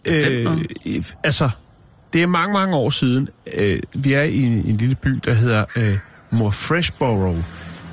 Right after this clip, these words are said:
Speaker 2: I slutningen af attenhundredetallet, der er det jo så, at, øh, altså, de lokale borgere, de ser, der er sådan noget underligt, sådan noget lidt grønt snavsagtigt. Og dengang var industrisamfundet jo ikke et, et faktum, så det kan jo ikke være noget, øh, giftgrund eller noget.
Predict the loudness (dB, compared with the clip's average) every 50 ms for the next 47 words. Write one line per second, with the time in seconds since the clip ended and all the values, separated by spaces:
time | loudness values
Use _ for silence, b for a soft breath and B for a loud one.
0 | -18 -18 -4 -2 0 2 2 2 2 2 2 2 2 2 2 2 2 0 2 0
1 | 0 2 2 2 2 2 2 0 0 0 0 0 0 -2 -2 0 0 2 2 2
2 | 2 2 2 2 2 0 0 0 0 0 0 0 0 0 0 -2 -2 -2 0 0
3 | 0 0 -4 -8 -14 -20 -20 -20 -20 -20 -12 -6 -4 -2 0 0 0 0 0 0
4 | 2 2 2 2 0 0 2 0 -2 -2 -2 -2 0 2 2 2 0 0 0 2
5 | 2 2 2 0 0 -2 -2 -4 -4 -4 -6 -4 0 0 2 2 2 2 2 2
6 | 0 0 -2 -2 -2 0 0 0 0 -2 -2 -4 -4 -2 -2 -2 -4 -6 -8 -8
7 | -6 -4 -4 -2 -2 -2 -2 -2 -2 -4 -6 -6 -8 -8 -6 -4 -4 -4 -4 -4
8 | -4 -2 0 0 2 2 2 2 0 0 2 2 2 4 4 4 4 4 2 2
9 | 0 0 -2 0 0 0 0 2 2 2 2 2 0 0 0 0 0 -2 0 0
10 | 2 2 2 2 0 -2 -2 -2 0 0 0 2 0 -2 0 0 -2 0 2 2
11 | 0 2 2 2 2 2 2 0 0 0 0 2 2 2 2 2 0 0 0 -2
12 | -2 -2 -4 -4 -2 0 0 0 2 2 0 0 0 0 -2 -4 -8 -8 -8 -10
13 | -10 -10 -10 -10